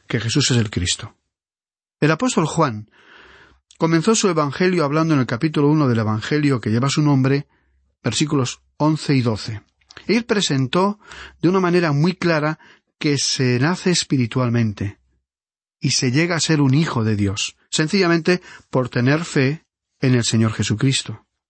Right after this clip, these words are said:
En su evangelio, Juan escribió: "A lo suyo vino, y los suyos no le recibieron, mas a todos los que le recibieron, a los que creen en su nombre,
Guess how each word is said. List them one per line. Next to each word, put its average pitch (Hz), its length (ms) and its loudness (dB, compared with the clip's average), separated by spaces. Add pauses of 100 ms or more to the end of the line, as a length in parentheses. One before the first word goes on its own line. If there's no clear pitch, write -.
(540)
En 147 120 0
su 143 120 0
evangelio, 147 720 0 (540)
Juan 170 320 0
escribió: 123 600 -2 (540)
"A 135 100 0
lo 135 140 0
suyo 208 380 2
vino, 180 400 0 (420)
y 147 80 2
los 139 340 0
suyos 175 840 0 (220)
no 135 420 2
le 170 160 2
recibieron, 165 760 -2 (580)
mas 139 420 0
a 135 120 0
todos 233 460 0
los 139 180 0
que 131 140 -2
le 110 100 0
recibieron, 156 760 0 (560)
a 123 100 -2
los 113 200 0
que 104 140 -6
creen 160 280 2
en 123 100 4
su - 160 0
nombre, 175 400 2